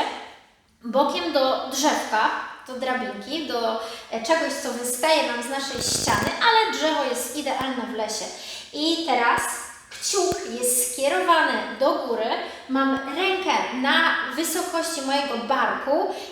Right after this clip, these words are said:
i trzymając napięty brzuch, trzymając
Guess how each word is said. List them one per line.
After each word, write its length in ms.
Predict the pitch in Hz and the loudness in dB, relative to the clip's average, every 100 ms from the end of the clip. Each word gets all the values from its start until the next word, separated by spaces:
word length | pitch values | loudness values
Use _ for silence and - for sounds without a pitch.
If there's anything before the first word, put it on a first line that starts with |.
| - - | -12 -6
i 480 | 294 311 330 320 - - - - | 0 2 0 -2 -10 -16 -20 -8
trzymając 720 | - - 226 226 285 392 - | -4 0 0 0 0 -2 -2
napięty 480 | 403 392 381 381 330 | -2 -2 -2 -2 -2
brzuch, 380 | 262 254 320 - - - | 0 2 2 0 -6 -10
trzymając 800 | - - 233 262 311 294 254 233 | -8 -6 -2 4 4 4 0 -2